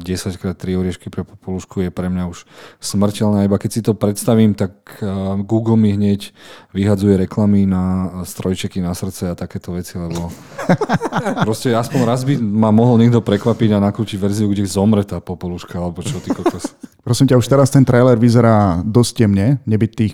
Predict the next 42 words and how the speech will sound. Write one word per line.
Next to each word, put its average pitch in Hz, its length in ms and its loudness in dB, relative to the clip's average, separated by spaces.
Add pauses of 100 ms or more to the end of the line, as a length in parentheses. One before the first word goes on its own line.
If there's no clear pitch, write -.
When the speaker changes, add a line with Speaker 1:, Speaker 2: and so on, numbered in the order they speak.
Speaker 2:
nádherných 110 600 2
dronových 110 420 0
záberov, 110 560 2
tak 107 160 0
to 107 140 -2
vyzerá 110 240 2
skoro 113 240 0
ako 104 160 -4
v 98 100 -12
Game 101 220 0
of - 80 -14
Thrones, 95 240 -4
len 95 160 -4
tam 101 80 -2
nie 107 160 0
je - 80 -2
ani 107 160 0
sex, - 320 -4
ani 98 400 0 (560)
žiadne 107 320 2
bitvy. 123 400 -2 (400)
Každopádne 143 560 4
moja 131 240 6
mama, 101 400 4 (140)
m-, - 180 -8 (380)
moja 110 320 6
teta, 113 340 0
moja 101 240 2
starka, 107 480 -4
moja 101 160 0
krstná, 113 320 -2
oni 117 160 4
milujú 139 480 2
tento 92 160 -4
pôvodný 95 380 -2
film 110 260 -2
a 107 160 2
bojím 127 240 2
sa 127 200 0
im 117 160 4
povedať 123 360 2
viac 107 280 0